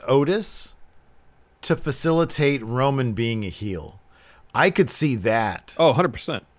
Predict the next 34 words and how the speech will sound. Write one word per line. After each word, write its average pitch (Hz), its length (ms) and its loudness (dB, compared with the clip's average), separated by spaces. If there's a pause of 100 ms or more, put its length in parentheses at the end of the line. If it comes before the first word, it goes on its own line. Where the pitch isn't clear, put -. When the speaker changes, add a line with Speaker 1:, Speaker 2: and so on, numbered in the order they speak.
(120)
Speaker 2:
Hundred 165 240 6
percent. 233 120 6
Speaker 1:
Otis 131 120 2
might 147 320 2
try 147 320 6
to 143 120 6
do 131 360 6
the 120 120 8
gentleman's 120 600 6
cash-in 127 580 4
thing. 185 520 2
Speaker 2:
And 131 240 2
he's 165 240 0
gonna 139 160 0
get 123 280 2
brutalized 104 880 -2
by 95 120 0
Reigns. 87 500 -6 (380)
Speaker 1:
He 160 160 4
gets 147 280 4
Speaker 2:
Destroyed. 120 520 2
Speaker 1:
he 151 80 2
gets 160 260 2
made 127 240 4
an 135 100 2
example 139 540 2
out 76 180 -4
of. - 220 -16 (120)
Speaker 2:
Destroyed. 101 920 -6 (320)
Speaker 1:
Like, 135 180 4
maybe 151 380 2
he 135 240 0
cashes 151 500 2
in, 113 480 2